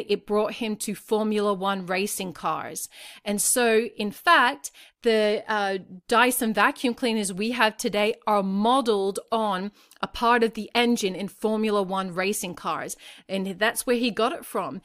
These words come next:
He actually miniaturized, um, this, like,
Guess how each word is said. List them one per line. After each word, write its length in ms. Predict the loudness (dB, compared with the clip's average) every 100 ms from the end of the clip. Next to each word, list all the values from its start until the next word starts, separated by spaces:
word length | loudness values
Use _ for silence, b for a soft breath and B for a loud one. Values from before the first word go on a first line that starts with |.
| B B
He 180 | 2 4
actually 380 | 4 0 0 2
miniaturized, 1500 | 4 4 6 4 0 0 2 6 6 6 4 0 -4 -6 -8 B B -4
um, 420 | 0 0 -2 -4
this, 300 | 0 0 -2 -8 -14
like, 280 | -4 -2 -2